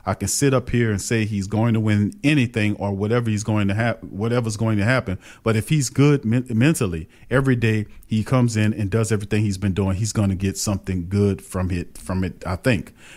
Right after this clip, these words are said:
The Ball didn't elaborate. He says what, what improvements he's looking to show on the court. He did make note of the biggest goal each game. He says, "I mean, I just go out there and do the things I know I can do on the court. At the end of the day, I believe I'm a triple-double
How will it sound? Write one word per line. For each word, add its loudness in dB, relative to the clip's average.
The -4
Ball 4
didn't 0
elaborate. 2
He 0
says -6
what, -2
what 0
improvements 0
he's 0
looking -2
to 0
show 2
on 4
the 2
court. -2
He 0
did 4
make 2
note 0
of -6
the -2
biggest -2
goal 0
each -6
game. 0
He -8
says, 0
"I 4
mean, 6
I 4
just -4
go 2
out 2
there 0
and -2
do 0
the 2
things -2
I 0
know 2
I 0
can -4
do -2
on 2
the 2
court. -4
At -4
the 2
end 2
of -2
the -2
day, -4
I -4
believe 2
I'm 2
a 0
triple-double 0